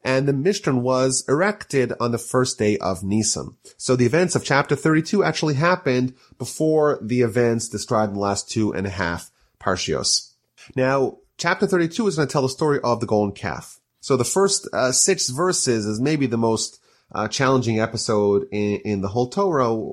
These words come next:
How did this happen? You know, we're, we're at such a high, quite literally on top of the mountain, on top of the world, at the pinnacle of human experience. Jewish people experience prophecy, and then very quickly it descends,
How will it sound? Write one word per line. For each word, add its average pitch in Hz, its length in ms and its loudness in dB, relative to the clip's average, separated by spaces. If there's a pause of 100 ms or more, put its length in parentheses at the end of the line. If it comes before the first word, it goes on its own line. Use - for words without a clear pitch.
(160)
How 120 200 2
did 127 140 4
this 98 160 0
happen? 143 560 0
You 110 60 -2
know, 107 80 2
we're, 104 180 2
we're 107 200 2
at 101 100 2
such 135 200 0
a 95 60 0
high, 131 560 2 (500)
quite 98 220 -2
literally 147 560 2
on 101 160 0
top 139 260 0
of 117 60 -4
the 104 80 0
mountain, 160 600 2
on 104 80 0
top 170 280 0
of 139 60 -4
the 113 80 2
world, 165 440 2
at 120 80 0
the 110 80 -4
pinnacle 180 460 0
of 104 80 -2
human 131 200 2
experience. 170 880 -2 (640)
Jewish 180 220 0
people 180 240 0
experience 135 400 0
prophecy, 151 800 0
and 113 220 -2
then 113 500 0 (180)
very 131 220 0
quickly 110 520 -2
it 95 120 -4
descends, 101 800 0